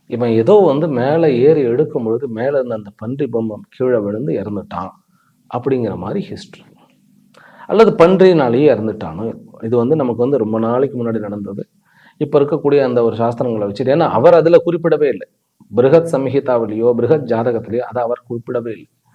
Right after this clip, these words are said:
அப்படிங்கும் பொழுது நமக்கு எவிடன்ஸ் வந்து இது வந்து கர்ண பரம்பரையாக அல்லது நமக்கு எவிடன்ஸ் இருக்கக்கூடிய புத்தகங்கள்ல தான் கிடைக்கிறது. அப்படி பார்க்கும் பொழுது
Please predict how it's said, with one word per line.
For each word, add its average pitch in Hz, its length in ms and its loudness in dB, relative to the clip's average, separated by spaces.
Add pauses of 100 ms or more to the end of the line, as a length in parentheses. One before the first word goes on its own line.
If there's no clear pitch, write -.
(1300)
அப்படிங்கும் 196 320 6
பொழுது 214 160 8
நமக்கு 156 260 2
எவிடன்ஸ் 165 360 4
வந்து 131 240 2 (100)
இது 135 120 2
வந்து 143 160 2
கர்ண 127 280 0
பரம்பரையாக 110 680 -10
அல்லது 127 260 -2
நமக்கு 120 260 -8
எவிடன்ஸ் 120 360 -4
இருக்கக்கூடிய 113 380 -8
புத்தகங்கள்ல 107 520 -10
தான் 117 180 -12
கிடைக்கிறது. - 380 -14 (160)
அப்படி 110 240 -6
பார்க்கும் 110 420 -8
பொழுது 101 220 -6